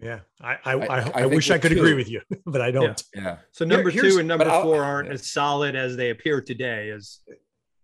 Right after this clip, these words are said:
Speaker 3: there's a lot left to
Speaker 2: And I
Speaker 3: be
Speaker 2: don't think
Speaker 3: said.
Speaker 2: Michigan State's gonna, Michigan State, as Reese Davis pointed out, in the Nebraska game, I believe, they had more plays than yards in the second half when they played them. So I don't think Mel Tucker's team is, like, world beaters. I think they're just sexy and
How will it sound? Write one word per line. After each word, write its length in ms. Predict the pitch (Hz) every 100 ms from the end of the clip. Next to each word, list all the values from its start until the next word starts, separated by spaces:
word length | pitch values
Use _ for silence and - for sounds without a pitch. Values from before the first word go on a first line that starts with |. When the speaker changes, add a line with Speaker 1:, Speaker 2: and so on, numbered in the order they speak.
| _
Speaker 3:
there's 140 | 123
a 60 | 127
lot 240 | 127 131
left 180 | 131 -
to 40 |
Speaker 2:
And 60 | 151
I 40 |
Speaker 3:
be 20 | 240
Speaker 2:
don't 60 |
think 80 | 226 196
Speaker 3:
said. 40 |
Speaker 2:
Michigan 260 | 185 175 139
State's 280 | - 180 175
gonna, 220 | 135 131 - -
Michigan 300 | 254 269 -
State, 220 | 202 139
as 140 | 135
Reese 180 | 151 156
Davis 220 | 135 127
pointed 280 | - 120 107
out, 220 | 92 - _ _ -
in 140 | 123
the 80 | 123
Nebraska 520 | 117 113 131 147 -
game, 260 | 110 95 90
I 60 | 90
believe, 200 | 85 85 _ -
they 80 | 185
had 80 |
more 220 | 196 180 147
plays 680 | - - 139 131 110 92 -
than 160 | 101 101
yards 520 | 95 95 85 62 -
in 120 | - 92
the 60 |
second 300 | - 95 87
half 260 | 90 85 -
when 80 | 78
they 80 |
played 240 | - - -
them. 100 | 80
So 100 | 165
I 60 | 254
don't 120 | 220
think 140 | 165
Mel 140 | 131 123
Tucker's 340 | 131 117 107
team 240 | - 110
is, 100 | 95
like, 220 | 90 87 -
world 260 | 104 98
beaters. 260 | 82 85 85
I 80 | 123
think 160 | 131 117
they're 100 | 110
just 200 | 104 -
sexy 440 | 139 - - 120
and 160 | 101 95